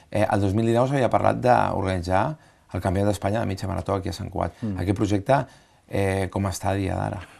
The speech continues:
Speaker 2: Bueno, al seu dia ja ens van dir que, que no, que, bueno, no, per aquest any van dir que no i de moment no, no hi ha res més per l'any que ve.
Speaker 1: Tot i que a la web de la Federació Espanyola posa Sant Cugat.
Speaker 2: Sí, però no hi ha un acord. Mm, jo no he tingut cap reunió amb ells, que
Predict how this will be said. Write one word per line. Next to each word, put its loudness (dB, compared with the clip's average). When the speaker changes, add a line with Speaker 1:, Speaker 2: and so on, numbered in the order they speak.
Speaker 2:
Bueno, 2
al 0
seu 4
dia 6
ja 4
ens -2
van 0
dir 0
que, 0
que -4
no, 0
que, -4
bueno, -6
no, -8
per -10
aquest -8
any -4
van -6
dir -6
que -2
no 0
i 0
de 0
moment -6
no, -6
no -8
hi -6
ha -6
res -10
més -10
per -8
l'any -10
que -10
ve. -8
Speaker 1:
Tot 0
i 2
que 2
a 2
la 8
web 2
de 0
la -2
Federació -4
Espanyola -6
posa -6
Sant -8
Cugat. -4
Speaker 2:
Sí, 0
però 0
no -4
hi -2
ha -2
un -4
acord. -2
Mm, -10
jo 0
no 6
he 4
tingut 2
cap 6
reunió 4
amb 6
ells, 6
que 6